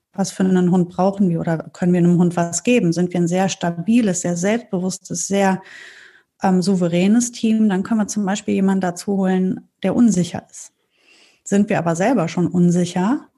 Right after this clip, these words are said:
oder, ähm, ich habe schon jemanden, der unsicher ist, dann würde ich eher zum Beispiel sagen, hol dir doch nicht noch jemanden, der unsicher ist, weil du brauchst jetzt jemanden Stabiles. Weil die Hunde sich ja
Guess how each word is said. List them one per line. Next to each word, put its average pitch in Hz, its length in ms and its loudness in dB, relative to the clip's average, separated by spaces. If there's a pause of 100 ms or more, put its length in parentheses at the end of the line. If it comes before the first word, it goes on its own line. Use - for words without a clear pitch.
(220)
oder, 165 560 -2
ähm, 165 240 -2
ich 180 160 -8
habe 226 180 0
schon 226 160 2
jemanden, 170 320 2
der 165 160 0
unsicher 175 400 0
ist, 196 140 -2
dann 190 120 2
würde 202 140 2
ich - 180 -10
eher 202 140 2 (160)
zum 196 160 -4
Beispiel 196 340 -4
sagen, 190 400 -2
hol 202 100 0
dir 190 120 0
doch 190 140 -6
nicht 208 200 0
noch 214 160 0
jemanden, 180 360 2
der 175 140 0
unsicher 175 500 0
ist, 220 240 -4
weil 180 80 -4
du 180 60 -4
brauchst 196 280 -2
jetzt 185 140 -6
jemanden 185 300 -2
Stabiles. - 680 0 (1300)
Weil 185 100 -2
die 185 120 2
Hunde 214 300 2
sich 190 280 -4
ja 190 360 -4